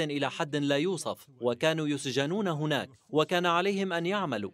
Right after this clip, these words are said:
فقد كانت تلك معسكرات عمل قسري، ولم يحصلوا إلا على القليل من الطعام، وكانوا محتجزين في ظروف بدائية وسط الشتاء السيبيري، حيث الجو شديد البرودة. توفي الملايين،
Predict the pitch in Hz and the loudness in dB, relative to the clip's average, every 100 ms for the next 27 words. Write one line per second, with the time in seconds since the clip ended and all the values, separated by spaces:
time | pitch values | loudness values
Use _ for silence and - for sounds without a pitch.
0 | - 131 - 131 - 151 143 151 147 147 | -6 -4 -2 0 2 2 2 -2 -2 0
1 | 139 131 131 143 143 156 143 131 147 139 | 2 2 0 2 2 2 2 0 0 -2
2 | 123 131 - 156 147 90 - 135 151 160 | -2 -4 0 -2 -2 -8 -2 2 4 2
3 | 190 220 - 190 180 - 180 175 160 143 | -2 -2 0 2 2 2 0 2 2 2
4 | 160 151 147 139 156 151 139 135 127 135 | 0 0 0 -2 0 -2 -2 -4 -2 -2
5 | 135 127 87 - 147 127 123 151 156 135 | 0 -2 -8 -12 -2 0 2 2 2 -2
6 | 147 - 143 131 123 160 156 139 147 123 | -4 -2 0 2 0 0 -2 0 -2 0
7 | 143 156 160 135 131 131 135 170 170 165 | 0 0 -2 0 2 2 0 0 2 0
8 | - - 123 147 165 - 156 - 147 202 | -2 -8 0 0 2 0 0 0 0 0
9 | 165 160 160 156 151 147 123 92 - - | 0 0 0 0 0 0 0 -4 -16 -8
10 | - 160 165 151 120 165 208 170 156 143 | -4 -2 0 -2 0 0 0 0 0 0
11 | 165 156 147 131 139 165 117 95 _ - | 0 0 -2 0 0 0 -2 -6 _ 0
12 | 131 143 175 147 139 143 143 160 185 101 | 2 2 4 4 4 2 2 0 -4 -6